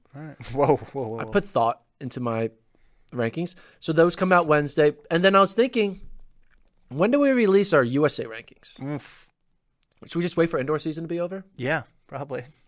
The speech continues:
Speaker 2: And then so, like, March, mid-March, we'll have the official
Speaker 1: I mean,
Speaker 2: U S
Speaker 1: right now,
Speaker 2: rankings?
Speaker 1: right now, if you were tasked, as I tasked myself with last year, who, what would be your U S sixty men's rankings?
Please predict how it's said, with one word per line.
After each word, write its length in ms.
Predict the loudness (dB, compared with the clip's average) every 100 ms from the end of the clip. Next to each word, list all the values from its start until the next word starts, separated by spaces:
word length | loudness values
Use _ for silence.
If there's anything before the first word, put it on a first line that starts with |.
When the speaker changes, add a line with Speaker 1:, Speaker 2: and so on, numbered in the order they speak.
| -10
Speaker 2:
And 100 | -6
then 120 | -4
so, 120 | -2
like, 180 | -2 -2
March, 460 | -2 2 2 0 -4
mid-March, 500 | -4 -2 0 0 -2
we'll 100 | -4
have 100 | -4
the 60 | -6
official 520 | -8 -8 -6 -8 -8 -16 _ _ -20 -18 -6
Speaker 1:
I 40 | 4
mean, 100 | 10
Speaker 2:
U 0 |
S 40 |
Speaker 1:
right 200 | 10 10
now, 140 | 6 2
Speaker 2:
rankings? 100 | 6
Speaker 1:
right 160 | 6
now, 260 | 8 6 4
if 140 | 0
you 120 | -2 0
were 100 | 0
tasked, 600 | 4 4 4 -2 -10 -12
as 140 | -8 0
I 140 | 0
tasked 300 | 2 0 -2
myself 400 | -4 -2 0 0
with 140 | -4 -2
last 280 | 0 0 -2
year, 120 | -8 -12 -20 -6
who, 120 | -2
what 240 | 0 2 0
would 100 | 0
be 80 |
your 160 | -2 -2
U 280 | -2 2 6
S 320 | 6 4 -4
sixty 400 | -4 -4 -4 -6
men's 360 | -2 -4 -6 -12
rankings? 680 | -10 -10 -10 -16 -18 -20